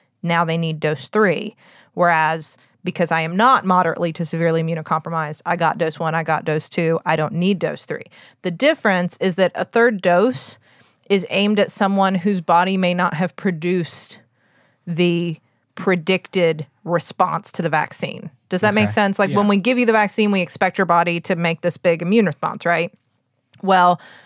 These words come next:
Speaker 1: for people with immunocompromise, we know they might not. Um, and so this is an extra dose to make that happen. A booster is for someone whose body did produce the expected immune response,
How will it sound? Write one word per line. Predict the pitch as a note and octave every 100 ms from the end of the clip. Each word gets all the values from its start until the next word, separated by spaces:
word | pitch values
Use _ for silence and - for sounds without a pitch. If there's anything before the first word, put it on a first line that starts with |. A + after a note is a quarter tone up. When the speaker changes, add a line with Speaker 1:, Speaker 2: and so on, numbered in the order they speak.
| _
Speaker 1:
for | G#3
people | G3 A#3 G3+ F#3
with | F3+
immunocompromise, | F#3 F#3 E3 - A3 G3+ F3+ E3 D#3+ - _ _ _ _ _ _
we | F#3 F#3
know | F3+ F3
they | E3
might | E3 D3
not. | - D3+ B2+ - _ _ _ _ _
Um, | F#3 E3+ D#3+ - -
and | F3+ F3
so | - F#3
this | F3 E3+
is | E3+
an | F3
extra | E3+ - E3+
dose | D3+ F3 D#3+ -
to | -
make | E3+ E3 -
that | F#3
happen. | - D#3+ - G#3+ - - _
A | F#3
booster | F3 A#3 D#4 F4+ - - F3+ E3 D#3+ -
is | G3+ G3
for | - G3+
someone | A#3+ A3+ G#3+ G3+
whose | G3 F#3+
body | F#3+ G3 F#3+ F#3+
did | D#3+ D#4+ F#4+ F#4
produce | C#4 G3 E3 E3 -
the | G3+
expected | F#3 - F#3 F3+ F3
immune | F3 E3+
response, | D#3+ - F3 D#3+ D3+ -